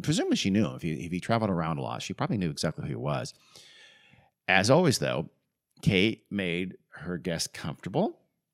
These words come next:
and she naturally asked about his business. "What you up to?"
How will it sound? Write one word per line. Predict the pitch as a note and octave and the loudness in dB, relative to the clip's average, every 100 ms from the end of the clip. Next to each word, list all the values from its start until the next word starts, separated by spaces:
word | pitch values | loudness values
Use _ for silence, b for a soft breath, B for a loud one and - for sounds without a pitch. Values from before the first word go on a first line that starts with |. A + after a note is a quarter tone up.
| _ _ | _ _
and | - D3 C4 | -6 -4 -4
she | - E4+ - - | -6 -6 -8 -6
naturally | C#4+ C#4+ G#3 - | -4 -2 -2 2
asked | C3+ - | 0 0
about | D#3 E3+ | 0 0
his | F#3+ | 0
business. | - F4 - G#2+ | -2 -4 -2 -2
"What | F3 - | -4 -4
you | - | -8
up | - | -8
to?" | - | -6